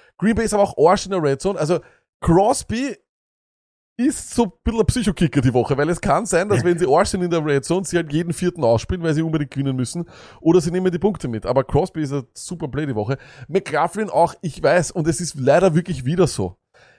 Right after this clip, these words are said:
Speaker 1: Die Colts sind die Nummer drei in Field Goals made auswärts. New York Giants kassieren zu Hause die drittmeisten Field Goals. Das ist ein Match made in heaven. Aber das Problem ist halt die Offense der Colts und ja,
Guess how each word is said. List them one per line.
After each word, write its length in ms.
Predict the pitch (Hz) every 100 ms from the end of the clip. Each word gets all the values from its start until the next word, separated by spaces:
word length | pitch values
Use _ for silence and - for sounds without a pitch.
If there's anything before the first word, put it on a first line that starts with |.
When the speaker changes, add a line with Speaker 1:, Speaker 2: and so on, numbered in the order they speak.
| _
Speaker 1:
Die 80 | 143
Colts 320 | - 165 175
sind 140 | 208 175
die 60 |
Nummer 200 | 185 180
drei 260 | 160 127 156
in 160 | 180 151
Field 300 | - 180 -
Goals 300 | 180 156 151
made 480 | 147 131 156 180 -
auswärts. 640 | 135 160 98 85 - - _ _ _ _ 160
New 140 | 208
York 160 | 196 -
Giants 300 | 143 160 -
kassieren 440 | 170 - - 202
zu 140 | - 160
Hause 220 | 160 165
die 140 | 170
drittmeisten 640 | - 175 - 135 151 -
Field 200 | 139 156
Goals. 200 | - 110
Das 180 | - 147
ist 120 | 160
ein 200 | 156 151
Match 280 | 143 147 160
made 140 | 151 151
in 60 |
heaven. 260 | 139 135 127
Aber 220 | 120 110 - _ _ -
das 120 | 117
Problem 280 | 117 151 156
ist 120 | 143
halt 180 | 131 -
die 120 | -
Offense 400 | 123 - 120 -
der 80 | 110
Colts 420 | - 101 101 -
und 380 | - 98 - - _ _ _ _
ja, 100 | 73